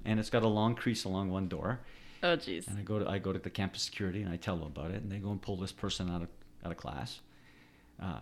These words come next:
Speaker 1: eventually, after I threatened to call the city police, which they didn't want me to do. And, and the first words out of this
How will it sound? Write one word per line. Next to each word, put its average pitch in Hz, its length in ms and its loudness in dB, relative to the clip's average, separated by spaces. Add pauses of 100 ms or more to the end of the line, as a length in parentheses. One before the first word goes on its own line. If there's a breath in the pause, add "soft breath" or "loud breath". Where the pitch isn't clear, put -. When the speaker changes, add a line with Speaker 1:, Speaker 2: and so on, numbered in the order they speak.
Speaker 1:
eventually, 95 540 0
after 87 180 -2
I 87 60 2
threatened 85 280 0
to - 60 -4
call 85 220 0
the 80 60 -2
city 87 220 -2
police, - 360 -6
which - 180 -8
they 85 100 -4
didn't 82 160 -4
want 73 160 -8
me 80 60 -8
to 76 100 -12
do. 62 60 -8 (840 loud breath)
And, 104 240 0
and 107 300 6
the 98 60 -4
first 127 360 6
words 127 300 8
out 110 160 8
of 98 60 4
this - 320 0